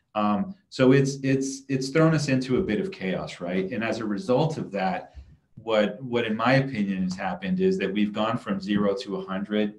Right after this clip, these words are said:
uh, really, really quick. So we're, we're stuck in a position where we're making a lot of reactionary decisions, uh, a lot of decisions that I think a lot of what we've,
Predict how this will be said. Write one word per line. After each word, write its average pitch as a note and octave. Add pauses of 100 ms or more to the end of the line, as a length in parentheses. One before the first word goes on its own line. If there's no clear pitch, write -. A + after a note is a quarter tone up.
uh, F#2 (220)
really, A2
really F#2
quick. - (540)
So G#2+
we're, A2+
we're A2
stuck C3
in B2
a G#2+
position G#2+
where G2
we're G2
making G#2
a -
lot G2
of F#2+
reactionary G2
decisions, G2 (480)
uh, G2+
a A2+
lot A2+
of -
decisions A2+
that A2
I A2+
think D#3+
a C3
lot A#2
of G2+
what G#2
we've, G2+